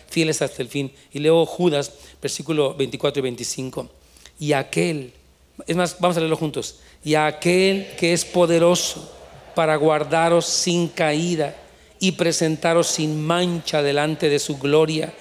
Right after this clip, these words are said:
con gran alegría, al único y sabio Dios, nuestro Salvador, sea gloria y majestad, imperio y potencia, ahora y por todos los siglos. Amén".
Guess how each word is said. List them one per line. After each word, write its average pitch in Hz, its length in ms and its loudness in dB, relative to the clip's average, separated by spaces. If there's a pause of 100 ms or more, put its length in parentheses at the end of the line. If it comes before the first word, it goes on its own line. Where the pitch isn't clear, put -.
(260)
con 165 280 2
gran 156 300 2
alegría, 151 720 0 (380)
al 147 260 -2
único 196 640 2 (220)
y 165 80 0
sabio 180 560 2
Dios, 175 560 2 (260)
nuestro 160 340 0
Salvador, 151 760 2
sea 160 260 0
gloria 156 720 2 (300)
y 165 100 0
majestad, 156 800 0 (400)
imperio 175 640 2
y 165 40 2
potencia, 165 800 0 (380)
ahora 156 640 0 (240)
y 160 80 -2
por 147 240 0
todos 160 300 2
los 151 160 4
siglos. 143 560 -2 (320)
Amén". 165 500 2